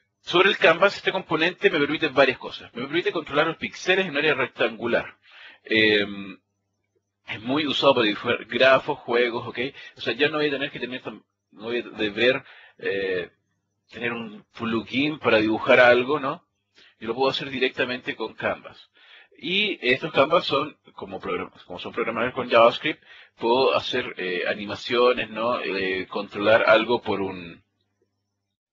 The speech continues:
por teclado. Y es bastante sencillo su tag, dice Canvas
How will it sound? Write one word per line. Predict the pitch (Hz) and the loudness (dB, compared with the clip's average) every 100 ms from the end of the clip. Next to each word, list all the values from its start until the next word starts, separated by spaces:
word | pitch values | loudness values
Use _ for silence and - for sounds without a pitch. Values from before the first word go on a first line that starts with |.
| _ - - - | _ -20 -18 -10
por | 104 | -8
teclado. | - 98 123 123 131 156 _ _ _ _ - - - - | -6 0 6 6 6 0 _ _ _ _ -20 -20 -20 -14
Y | - 170 202 | -4 0 4
es | 156 | 4
bastante | 160 160 175 185 | 4 2 -2 -6
sencillo | - 151 - 190 180 147 | -8 -8 -8 -6 -2 -4
su | 143 143 | -4 2
tag, | 143 156 | 4 4
dice | 131 - 139 | -2 -4 -4
Canvas | 135 139 147 | -2 0 0